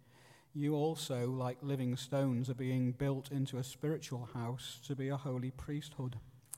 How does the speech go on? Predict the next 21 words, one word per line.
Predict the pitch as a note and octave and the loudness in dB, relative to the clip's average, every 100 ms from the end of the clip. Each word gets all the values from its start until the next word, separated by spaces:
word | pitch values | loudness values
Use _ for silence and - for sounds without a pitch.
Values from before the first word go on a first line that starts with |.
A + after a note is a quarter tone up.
| - - - - | -12 -20 -10 0
offering | C3 - C#3 C3 | 0 2 4 4
spiritual | B2+ - - D#3 C#3 - C3 | 4 -2 2 2 2 2 0
sacrifices | - - D#3 D#3 C#3+ D3 A#2 B2 C3 | 2 -2 -2 -4 -2 0 0 0 -2
acceptable | C3 B2+ - E3 - D3 C#3 | -2 -4 -2 -2 -2 -2 0
to | - | -2
God | B2 C3+ A#2 A2+ A#2 B2 - - | -2 0 0 0 0 -4 -12 -16
through | - D#3+ D3+ | -2 0 2
Jesus | C#3 B2+ C3 - | 2 2 0 -2
Christ. | - A2+ A#2 - - - - - - | -4 -2 -2 -4 -10 -16 -18 -16 -2
For | D#3 | 4
in | D3+ | 6
Scripture | D3+ - F#3 G3 - C#3 C3 | 6 2 0 -2 -2 0 0
it | B2+ C3+ | -2 -4
says, | - C#3+ B2+ | 0 2 2
'See, | B2+ - F#3+ C3 A#2 - - - - - - | 2 2 4 2 2 -4 -14 -20 -20 -14 0
I | C#3+ D3+ | 4 6
lay | C#3+ B2+ B2 C#3 | 6 4 2 2
a | C#3 | -2
stone | - C#3+ C#3+ | 2 4 6
in | C#3 C3 | 6 6
Zion, | B2 A#2 A2+ A2+ | 4 2 2 0